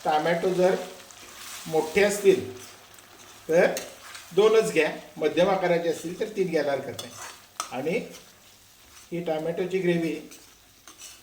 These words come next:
पूर्ण टोमॅटोचा वास जाईपर्यंत, टोमॅटो चांगले परतेपर्यंत याच्यामध्ये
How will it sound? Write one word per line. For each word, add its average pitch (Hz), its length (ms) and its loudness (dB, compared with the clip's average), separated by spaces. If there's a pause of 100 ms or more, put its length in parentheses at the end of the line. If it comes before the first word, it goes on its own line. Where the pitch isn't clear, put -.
(580)
पूर्ण 175 520 -4
टोमॅटोचा 156 600 -4
वास 151 320 -2 (100)
जाईपर्यंत, 147 720 0 (600)
टोमॅटो 143 400 -6
चांगले 147 320 -4
परतेपर्यंत 139 680 -6
याच्यामध्ये 127 520 -6